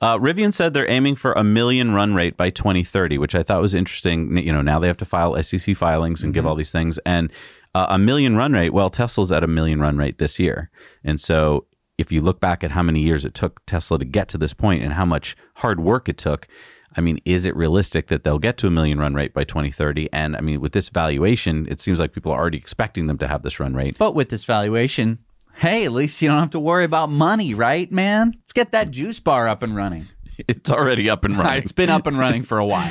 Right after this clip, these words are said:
Speaker 1: <laughs> Uh, Rivian has a hundred thousand orders for its Amazon van, and Elon got back to Sam. He said, "I hope they're able to achieve high production and break-even cash flow. That is the true test. There have been hundreds of automotive startups, both electric and combustion, but Tesla is the only American car maker to reach high volume production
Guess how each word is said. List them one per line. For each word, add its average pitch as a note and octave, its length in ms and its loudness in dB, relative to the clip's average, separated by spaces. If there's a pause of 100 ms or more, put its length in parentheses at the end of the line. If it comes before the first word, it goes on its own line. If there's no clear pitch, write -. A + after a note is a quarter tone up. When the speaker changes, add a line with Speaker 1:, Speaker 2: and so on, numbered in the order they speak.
Speaker 1:
<laughs> - 80 -6
Uh, A2 200 4
Rivian D3 360 2
has C#3 160 2
a A2+ 80 0
hundred C#3 280 2
thousand C3+ 300 0
orders A2 300 2
for A2 100 0
its G2+ 140 -2
Amazon F#2+ 460 0
van, E2+ 300 2
and G2 240 0 (420)
Elon F3 300 2
got A2+ 160 2
back E2+ 240 0
to - 60 -2
Sam. E2 320 0
He G2 60 0
said, A2 300 0
"I A#2 80 -2
hope D3 260 -2
they're F2 220 0
able F2+ 120 -2
to F2 60 2
achieve D#2+ 320 -2
high D#2+ 160 -2
production D2 520 -4
and C#2+ 160 -4
break-even D2+ 460 -2
cash C#2+ 260 -4
flow. D2 240 -4 (260)
That G#2 180 2
is F2 120 -2
the F2 100 -4
true D#2 200 -4
test. D2+ 360 -4 (220)
There G#2+ 100 0
have A#2 80 2
been A2 140 0
hundreds C3 420 0
of A2+ 80 0
automotive F#2+ 420 0
startups, A2 440 0
both A#2+ 240 0
electric G#2+ 420 0
and F2 80 -2
combustion, F2+ 500 -2
but - 120 -2
Tesla D#3 280 0
is B2 60 2
the A2 160 2
only B2 240 4
American F#2+ 380 0
car F2 180 -2
maker E2+ 300 -2
to - 100 -8
reach E2+ 220 -2
high G2 320 2
volume E2 300 0
production F#2+ 460 0